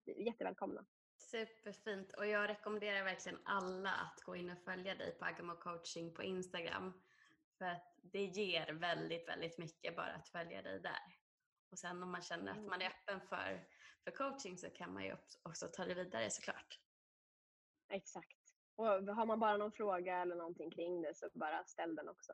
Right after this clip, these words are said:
Speaker 1: Så att det, man behöver inte veta någonting när man tar kontakt med mig. Man kan bara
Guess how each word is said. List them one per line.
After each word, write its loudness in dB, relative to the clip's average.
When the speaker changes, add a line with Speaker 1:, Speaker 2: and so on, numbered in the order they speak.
Speaker 1:
Så -10
att -10
det, -2
man 4
behöver 8
inte 4
veta 6
någonting 2
när -2
man -2
tar -6
kontakt -6
med -4
mig. -2
Man -2
kan -4
bara 0